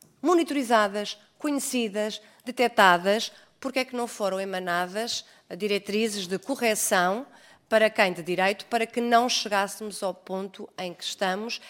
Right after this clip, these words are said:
e para que agora este Governo da A D esteja aqui a correr atrás de um prejuízo? E tudo fará, assim o queremos, para que efetivamente tudo seja devidamente compensado. Muito obrigada.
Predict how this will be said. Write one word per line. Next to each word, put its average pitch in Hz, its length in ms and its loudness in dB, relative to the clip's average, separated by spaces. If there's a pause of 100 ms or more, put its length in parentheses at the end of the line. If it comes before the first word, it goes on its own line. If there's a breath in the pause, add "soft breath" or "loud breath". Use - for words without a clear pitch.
e 226 80 -6
para 226 240 0
que 226 180 -8
agora 196 340 0
este - 180 -12
Governo 196 540 -6 (340 loud breath)
da 180 200 0
A - 20 0
D 185 360 -6
esteja 196 420 -2
aqui 202 420 -4 (280 loud breath)
a 226 140 4
correr 196 480 0 (160 loud breath)
atrás 202 340 -2
de 202 80 -8
um 190 60 -4
prejuízo? 165 600 -10 (100)
E 165 80 -8
tudo 240 240 -6
fará, 202 500 0 (140)
assim 170 260 -10
o 165 60 -6
queremos, 180 460 -12 (240 loud breath)
para 180 120 -6
que 180 100 -12
efetivamente 185 680 -10
tudo 196 180 -16
seja 180 380 -6
devidamente 185 600 -8
compensado. 175 760 -6 (100)
Muito - 140 -10
obrigada. 165 380 -10